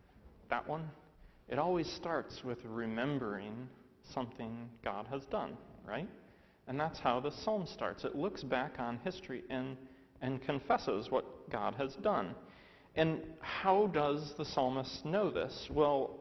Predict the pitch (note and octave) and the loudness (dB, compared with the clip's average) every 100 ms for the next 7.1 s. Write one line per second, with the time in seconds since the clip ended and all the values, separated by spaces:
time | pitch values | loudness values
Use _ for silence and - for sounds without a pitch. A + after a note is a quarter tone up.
0 | - C#3 B2 C3 C3 - D3 C3+ C#3+ E3 | 0 2 2 0 -4 -4 -2 0 2 2
1 | D3+ C#3+ C3+ C#3+ C3+ - C#3 B2 C3+ - | 2 0 2 4 2 2 0 2 0 -2
2 | - B2 - G3 - A#2 G#2 G#2 A#2 A#2 | -2 -2 0 -2 0 0 0 0 -4 -4
3 | - C#3 C#3 B3 - - B2+ - A2 D3 | -4 -4 -2 -4 -6 -10 -10 -8 -4 -4
4 | B3+ - - - - - - - - - | -4 -12 -20 -20 -20 -20 -20 -20 -20 -20
5 | - - - - - - - - - - | -20 -20 -20 -20 -20 -18 -18 -18 -20 -20
6 | - - - C3 C3 B2+ B2+ A#2+ C3 E3 | -20 -14 -4 -4 -2 -2 -2 0 0 0